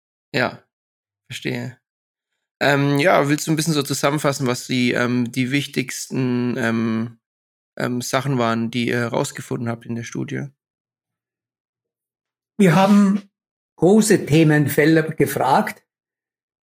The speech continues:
Speaker 2: Das erste, was wir herausgefunden haben,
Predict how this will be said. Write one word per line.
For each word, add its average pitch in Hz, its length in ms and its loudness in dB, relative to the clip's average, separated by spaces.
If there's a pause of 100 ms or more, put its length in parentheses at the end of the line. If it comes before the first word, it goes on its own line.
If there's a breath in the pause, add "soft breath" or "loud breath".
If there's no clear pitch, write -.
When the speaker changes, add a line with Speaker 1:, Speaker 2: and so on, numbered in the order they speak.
(160)
Speaker 2:
Das 165 200 2
erste, 185 400 4
was 190 160 4
wir 196 80 4
herausgefunden 185 920 2
haben, 175 520 2